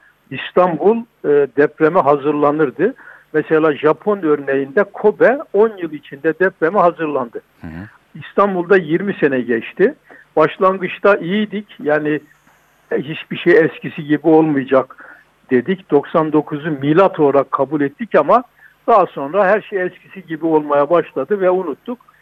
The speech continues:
Speaker 1: Maalesef yeterince, e, işler de yapamadık.
Speaker 2: Hı hı.
Speaker 1: Yapılanlar denildiği zaman
Speaker 2: Evet.
Speaker 1: tabii, e, daha çok, e, işte, e, altyapıyla ilgili, e, otoyollar, bazı köprüler, viyadükler elden geçirildi,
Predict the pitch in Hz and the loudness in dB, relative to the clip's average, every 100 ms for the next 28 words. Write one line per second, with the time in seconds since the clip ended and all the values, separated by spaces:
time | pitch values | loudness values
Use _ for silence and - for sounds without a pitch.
0 | _ _ 175 196 175 147 226 160 175 185 | _ _ 0 2 2 -2 -4 -4 -6 -2
1 | 170 165 165 165 240 - _ - 175 - | -4 -4 -6 -4 -6 -8 _ -16 -14 -14
2 | 139 147 131 151 254 190 220 170 123 247 | -8 -2 2 4 4 4 2 0 -4 -6
3 | 113 98 170 - - 160 185 208 226 226 | -8 -10 -12 -16 -2 0 0 0 0 2
4 | 226 226 214 208 214 202 220 233 - 160 | 0 -2 0 -2 -2 -6 -8 -6 -4 -2
5 | 143 247 139 139 175 190 202 214 _ - | -2 -4 -4 -2 -2 -2 -6 -6 _ -10
6 | 175 170 165 160 - 175 196 190 196 202 | -4 -2 -2 -4 -2 2 2 0 -4 -6
7 | - - 165 160 156 180 165 - 175 170 | -10 -14 -10 -8 -8 -12 -18 -4 2 2
8 | - - _ _ 160 160 - 185 175 180 | 0 -16 _ _ 0 2 4 2 2 -2
9 | 156 - 170 160 156 165 156 139 131 123 | -4 -4 -6 -2 0 -2 -8 -10 -10 -2
10 | 165 190 - 170 156 - 160 - 165 147 | 0 0 0 -4 -2 -2 -4 -4 -2 0
11 | 135 127 131 165 151 151 151 151 - 156 | -2 0 0 0 0 0 0 -2 -8 -8
12 | 151 135 123 151 143 151 147 139 - 156 | -8 -8 -4 -4 0 0 0 -4 -4 0
13 | 151 143 151 151 139 131 - 117 113 156 | 0 0 -2 -2 -4 -6 -8 -10 -8 -8